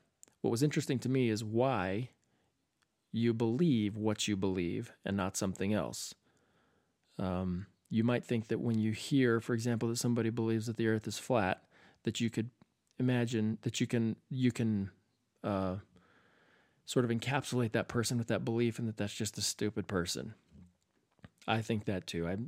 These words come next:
then maybe that's a bad example 'cause people who believe the earth are flat are stupid people, right? There's not a smart, there was that rapper, there was, uh,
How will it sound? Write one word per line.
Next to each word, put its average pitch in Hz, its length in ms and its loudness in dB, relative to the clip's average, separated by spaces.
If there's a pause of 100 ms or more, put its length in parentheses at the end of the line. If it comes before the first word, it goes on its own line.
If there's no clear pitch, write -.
(1500)
then 131 140 0
maybe 135 180 6
that's 117 160 0
a 107 40 -4
bad 95 200 -2
example 87 360 -6
'cause 113 120 -8
people 160 240 4
who 127 80 2
believe 98 280 0
the 90 120 -2
earth 87 120 -4
are 92 80 -6
flat 78 340 -6
are 76 180 -8 (240)
stupid - 420 -12
people, - 360 -14 (300)
right? 85 220 -4 (640)
There's 113 120 -4
not 127 160 2
a 107 60 -4
smart, 110 400 -2 (1040)
there 135 120 6
was 120 120 2
that 107 140 2
rapper, 131 640 2 (680)
there 110 140 0
was, 104 280 -2
uh, 92 460 -2